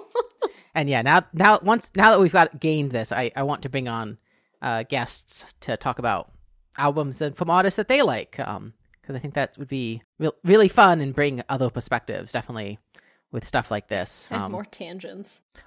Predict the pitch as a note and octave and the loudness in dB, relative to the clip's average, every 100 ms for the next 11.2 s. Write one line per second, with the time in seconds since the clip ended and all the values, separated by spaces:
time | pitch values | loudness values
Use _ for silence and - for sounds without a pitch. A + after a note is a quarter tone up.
0 | - F3 F3 - C4 E4+ D3+ F2+ D2 - | 2 4 4 4 4 4 2 -8 -10 -12
1 | - _ - - - - - - _ - | -12 _ -20 -16 -14 -16 -20 -20 _ -4
2 | D#3+ G3+ C#3+ B2 - D3+ A3+ B3 B3+ B3 | 2 4 4 2 -6 0 2 2 0 -2
3 | - G3+ F#3+ D#3 B2+ A#2 A2+ F#2+ C#3+ - | -4 -4 -2 -6 -8 -10 -10 -4 -2 -2
4 | - - _ _ D#3 A3+ A#3 A3 F#3 F3+ | -6 -20 _ _ 2 4 4 4 6 6
5 | C#3+ - F#3 - C#3 E3 F3 D#3+ E3 F#3 | 4 0 -4 -2 0 2 0 -2 -2 -4
6 | F3 F3+ F#3 G3 A3 G3 D#3 - F#3 F#3 | 0 2 2 0 0 0 -2 -4 -2 0
7 | - G3 G#3+ E3+ C3+ G3+ - D#3+ - - | 2 2 4 0 0 -2 0 -2 -4 -10
8 | - - B2+ A2 E3 G3 E3 C#3+ B2+ - | -20 -12 -12 4 6 6 6 0 -2 -2
9 | C3 A2 - A#2+ - A2 G#2+ B2 A#2 G#2+ | -2 -2 -4 -6 -4 -6 -4 -4 -4 -4
10 | G#2 G#2 G#2+ G#2+ F#2 - A2 - A2 F#2 | -6 -6 -4 -2 -2 -6 -6 -4 -4 -6
11 | B1+ - | -8 -14